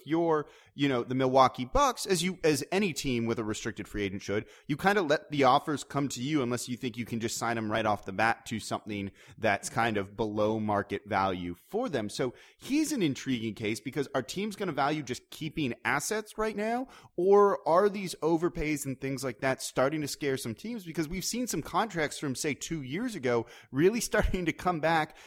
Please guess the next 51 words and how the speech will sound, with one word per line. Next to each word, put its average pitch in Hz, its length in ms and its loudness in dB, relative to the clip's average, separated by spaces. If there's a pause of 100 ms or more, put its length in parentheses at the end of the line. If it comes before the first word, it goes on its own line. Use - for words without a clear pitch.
(140)
and 127 240 -2
bite 139 280 2
teams 208 400 -2
a 156 60 0
little 120 240 0
bit, 120 300 -2
and 135 120 -2
they 143 120 4
wish 113 380 -4
they 151 120 -2
didn't 135 280 -4
sign 123 340 -2
these 127 160 -4
kind 131 280 -6
of 104 140 -8
deals. 185 320 -6
So 117 100 -8
he's 214 300 -8
definitely 170 380 -4
one 226 220 -6
because, 139 260 -4
as - 340 -16
you 233 60 -4
said, 240 220 2 (180)
he's 254 140 -2
a 294 40 -2
useful 151 460 0
player, 160 380 4
and 107 100 -2
he's 123 160 -2
a 120 40 -2
useful 139 300 -4
player 135 320 2
even 127 280 -2
more 147 180 -2
so 151 180 -2
on 143 120 2
the 123 100 0
right 117 320 -2
team. 147 420 -2 (220)
He 160 140 0
hasn't 180 340 2
shown 113 360 -4
it 120 140 -6
yet, 113 320 -2 (160)
but - 60 -4
he 160 60 6
has 147 100 4
all 180 140 4
the 156 80 -4
talent, 165 640 0